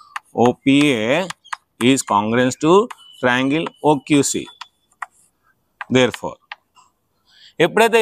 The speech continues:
ఇవి అయ్యే-, అయ్యాయో మనకి ఏమవుతుంది? మనకి ఈ పీఏ is equal to క్యూసీ. పిఏ is equal to క్యూసీ or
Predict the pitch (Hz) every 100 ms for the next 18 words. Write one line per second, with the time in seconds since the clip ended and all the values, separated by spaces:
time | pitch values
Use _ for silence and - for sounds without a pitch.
0 | 208 185 170 180 175 165 185 135 127 131
1 | 120 110 120 - _ _ 156 190 202 180
2 | 190 170 175 175 175 156 _ _ _ _
3 | _ _ _ _ _ _ _ _ - 131
4 | 131 156 165 180 185 170 151 156 160 160
5 | 196 233 - _ - 196 170 - _ _
6 | _ _ _ _ _ _ - 143 151 143
7 | 165 165 143 - 131